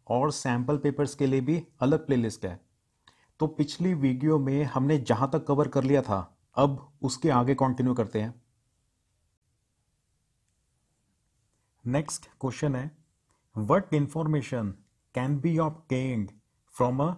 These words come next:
speed time graph of an object in motion?"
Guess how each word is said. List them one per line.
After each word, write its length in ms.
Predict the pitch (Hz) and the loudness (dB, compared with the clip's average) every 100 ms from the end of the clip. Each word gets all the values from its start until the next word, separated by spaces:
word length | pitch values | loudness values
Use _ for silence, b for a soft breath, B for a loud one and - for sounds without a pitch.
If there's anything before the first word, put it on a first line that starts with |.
| - | -10
speed 460 | - - - 160 170 - - | -16 -16 -6 -4 -4 -6 -4
time 260 | 143 151 135 | -2 0 -2
graph 340 | 113 104 98 95 _ _ _ _ _ 120 | -2 -2 -4 -8 _ _ _ _ _ -4
of 100 | 120 | -2
an 60 | 147 | -2
object 420 | 143 117 120 147 147 _ - | -2 -2 -4 -4 -6 _ -6
in 180 | 135 123 | -2 0
motion?" 380 | 113 110 117 92 | -2 -4 -6 -6